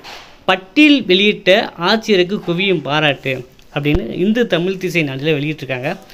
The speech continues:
கிராம உதவியாளர் பணி நியமன தேர்வில் ஆளுங்கட்சியினரின் பரிந்துரைகள் தலையீடுகளும் இடம் கொடுக்காமல் மதுரை ஆட்சியர், ஆ, அனீஷ் சேகர் நேர்மையாக தேர்வு நடத்தி பணியாளர்கள் பட்டியலை வெளியிட்டதற்கு பல்வேறு தரப்பிலும் பாராட்டுகள் குவிந்து வருகின்றன.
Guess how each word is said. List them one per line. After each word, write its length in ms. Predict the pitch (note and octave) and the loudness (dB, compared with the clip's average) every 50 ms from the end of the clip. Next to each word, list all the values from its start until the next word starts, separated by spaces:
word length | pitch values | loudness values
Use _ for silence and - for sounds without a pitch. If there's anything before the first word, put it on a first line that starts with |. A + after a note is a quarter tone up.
| - - - - - - - | -20 -20 -20 -20 -16 -6 -2
கிராம 420 | F#3 G3 G#3 A#3+ D4+ D4 D4+ C#4 | 2 2 4 4 6 6 6 4
உதவியாளர் 520 | A#3+ G3+ G3+ G#3+ A#3+ A#3+ A3+ G#3+ G#3 F#3 F#3+ | 4 2 2 2 4 4 4 4 2 0 0
பணி 200 | F3 F3+ G#3 A#3 A#3 | 0 0 2 2 2
நியமன 340 | G#3+ G3+ G3+ G3+ F#3+ F#3 | 2 0 0 0 0 -2
தேர்வில் 320 | F#3 - E3+ E3 F3+ A3+ A3 | 0 0 0 2 2 0 0
ஆளுங்கட்சியினரின் 800 | - E3 F3 G#3 A#3+ C4+ C4+ C4+ A#3+ A#3+ A#3 - G3 G3 F#3+ F3 | 0 2 2 2 2 4 2 2 2 0 0 0 -2 -2 -2 0
பரிந்துரைகள் 640 | - E3 E3+ F#3 G#3 G#3+ G#3+ F3+ E3 D3+ F3 G3+ A#3 F#3 - - | 0 2 2 2 2 0 0 0 0 0 0 -2 -4 -4 -6 -4
தலையீடுகளும் 520 | D#3+ E3 F#3+ A3+ A3 G3 F3+ F#3 G3+ G3 | -2 0 2 2 2 2 2 0 0 0
இடம் 220 | E3 D#3 F3+ G3+ G3+ | 0 0 0 -2 -2
கொடுக்காமல் 560 | F#3+ F3 E3 D3+ - D#3 D3 D3 E3+ G#3 A#3 - - - - - - - - | -2 -4 -4 -2 0 0 0 0 -2 -4 -4 -6 -12 -20 -20 -20 -16 -6 -2
மதுரை 480 | E3 E3+ F3+ A3+ A#3+ C4+ C4+ C4 - | 0 0 2 2 2 2 2 2 0
ஆட்சியர், 600 | - F#3 F#3+ F#3 F#3 - F#3+ F3 F3 E3 D3+ D3 - - - - - E3 | 0 0 0 0 0 -2 0 2 2 2 2 0 -4 -8 -12 -14 -8 -4
ஆ, 280 | D#3+ D#3+ D#3 D3+ D3 | -2 0 0 2 2
அனீஷ் 280 | E3 G#3 B3 A3+ - - | 2 2 0 0 0 0
சேகர் 260 | F#3+ F3 F3 G#3 G#3 - - - - | 0 2 2 0 -4 -6 -10 -4 0
நேர்மையாக 400 | E3+ F#3+ G#3+ A3 A3 A3 G#3+ G#3+ | 2 2 4 4 2 2 2 0
தேர்வு 340 | F3+ - F#3 F#3+ G#3 G#3+ G3 | 0 2 2 2 2 2 2
நடத்தி 400 | F#3 E3 D3 C#3 - A3+ C4 A3+ - - - - - - - | 2 0 0 -2 -4 -4 -6 -6 -8 -14 -20 -20 -10 -2 0
பணியாளர்கள் 720 | F#3 F#3+ A3 B3+ C#4+ C#4 B3+ A#3+ A3 G3+ F#3+ G3 A#3 A#3 | 2 2 4 4 4 4 6 6 4 4 2 2 -2 -2
பட்டியலை 380 | A3+ G3 F3+ E3 A#3 A#3 A#3+ A3+ | 0 0 -2 0 2 4 4 4
வெளியிட்டதற்கு 440 | F#3+ F3+ F3+ F3 E3 F#3 F#3 G#3 | 6 4 2 2 0 -2 -2 0
பல்வேறு 380 | A3 - F3 F3 F#3+ G#3+ A3 G3+ | 0 0 2 2 4 4 2 2
தரப்பிலும் 400 | F3 F#3 E3+ E3 G3+ A3 G#3+ - | 2 0 -2 -2 -4 -4 -4 -2
பாராட்டுகள் 520 | - D#3+ E3+ F3+ F#3+ F#3 G3 F#3+ G#3 G3+ | 0 2 2 2 2 0 -2 -2 -2 -4
குவிந்து 320 | F3 - F3+ F#3+ G3 F3+ F#3 | -6 -4 -2 -2 0 0 0
வருகின்றன. 520 | E3+ D#3 D3+ D3 C#3 C#3 C#3+ D#3+ G3 A3 | 0 0 0 -2 -2 -2 -2 -2 -2 -2